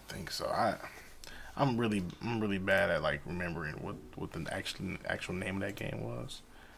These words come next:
But an-, I'm trying to think another one. If, if I couldn't put that one in there, I would probably say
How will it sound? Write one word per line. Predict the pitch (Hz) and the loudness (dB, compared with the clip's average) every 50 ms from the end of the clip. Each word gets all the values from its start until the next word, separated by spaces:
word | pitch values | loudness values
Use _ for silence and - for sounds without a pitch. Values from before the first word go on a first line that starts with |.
| - - - - - | -18 -18 -18 -14 -2
But | - - 90 90 95 - - - - - | 0 2 4 4 4 2 -2 -4 -6 -6
an-, | 98 101 104 95 - - - - - - - | -6 -4 -4 -6 -8 -10 -14 -14 -14 -12 -10
I'm | - | -4
trying | - - 139 131 | 2 2 2 2
to | |
think | 131 120 113 | 2 -2 -2
another | 110 117 143 85 95 | 0 2 4 4 4
one. | 92 180 87 82 78 73 69 - - - - | 4 4 4 4 2 2 0 -2 -6 -8 -10
If, | - - - - - - - - - - | -10 -10 -10 -10 -10 -10 -12 -12 -14 0
if | - | 0
I | 113 | 0
couldn't | - - - 156 143 | 0 2 0 0 4
put | 143 139 117 - | 4 2 4 6
that | 107 101 107 113 | 6 8 8 6
one | 117 117 | 4 2
in | 120 120 123 | 0 0 -2
there, | 123 123 123 123 120 - - - - - - - - - - - - - - - - - | -2 0 0 -2 -2 -4 -6 -10 -10 -10 -10 -10 -10 -10 -10 -10 -10 -10 -8 -8 -4 0
I | - 107 | 2 2
would | 117 120 113 - | 2 2 -2 -2
probably | - - 76 85 85 82 82 76 | 2 4 4 4 4 2 2 0
say | - - - - - 73 71 | 0 0 0 0 0 0 0